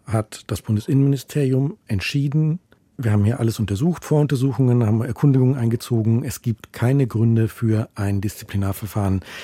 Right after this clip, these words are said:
gegen Arne Schönbohm. Das stand ja immer so im Raum, dass er sich irgendwas zu Schulden hat kommen lassen, auch wenn's nie genau klar war, was.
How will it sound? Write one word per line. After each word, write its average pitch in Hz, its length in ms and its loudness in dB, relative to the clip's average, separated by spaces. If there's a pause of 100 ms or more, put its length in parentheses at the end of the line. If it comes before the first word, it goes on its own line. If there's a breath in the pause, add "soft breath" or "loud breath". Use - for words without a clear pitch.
(200 loud breath)
gegen 110 260 -2
Arne 101 240 0
Schönbohm. 85 440 -2
Das 85 100 -6
stand 92 240 -2
ja 104 60 -2
immer 98 120 -2
so 95 100 -4
im 92 120 -2
Raum, 104 280 0
dass 101 220 -2
er 104 80 -2
sich 95 180 -4
irgendwas 110 300 -2
zu 127 100 -4
Schulden 120 400 2
hat 80 120 -6
kommen 85 240 -4
lassen, 87 240 -8
auch 95 120 -8
wenn's 104 200 -2
nie 113 100 2
genau 104 220 2
klar 101 260 -6
war, 104 160 -4
was. 87 240 -6